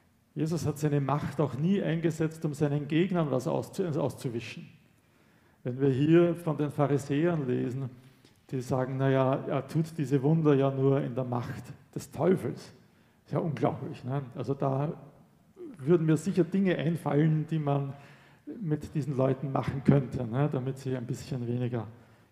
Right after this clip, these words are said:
frech reden. Aber nein, Jesus tut das nie. Jesus tut Wunder nur, um Menschen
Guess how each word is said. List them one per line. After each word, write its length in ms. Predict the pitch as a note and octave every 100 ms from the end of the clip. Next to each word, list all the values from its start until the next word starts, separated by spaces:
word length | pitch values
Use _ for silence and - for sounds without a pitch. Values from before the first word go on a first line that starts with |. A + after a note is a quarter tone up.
| _
frech 380 | A2+ A#2 A2
reden. 340 | A2+ A#2+ A2+ A#2 - - - _ _ _ _ _ _ _ _ _
Aber 240 | - D3+
nein, 240 | D3 A3 F3
Jesus 320 | E3+ F3+ E3+
tut 220 | G#3+ A3
das 160 | F3 E3+
nie. 280 | G#3 A#2 - - - - - _ _ _ _ _ _ _ -
Jesus 600 | B2 C#3+ D3 D#3 - - - - _ _ _ _ _ _ _
tut 260 | - D3 C3
Wunder 360 | C#3+ D#3 D3 D3
nur, 560 | D#3 G3 A3 A#3+ A3+ - - - -
um 220 | - C#3+ C#3
Menschen 600 | C#3+ D3 - - D3